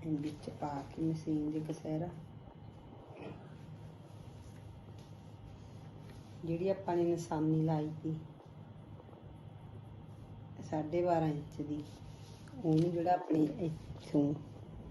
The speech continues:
ਇਹ ਐਵੇਂ ਰੱਖਣਾ ਹੈ ਜੀ, ਇਸ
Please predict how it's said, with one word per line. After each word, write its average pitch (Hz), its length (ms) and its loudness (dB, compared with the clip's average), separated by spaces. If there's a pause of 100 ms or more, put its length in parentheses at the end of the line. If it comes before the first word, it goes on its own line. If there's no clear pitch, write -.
(480)
ਇਹ 160 600 6
ਐਵੇਂ 165 220 12
ਰੱਖਣਾ 135 380 0
ਹੈ 131 100 2
ਜੀ, 131 140 -2 (1400)
ਇਸ 156 140 2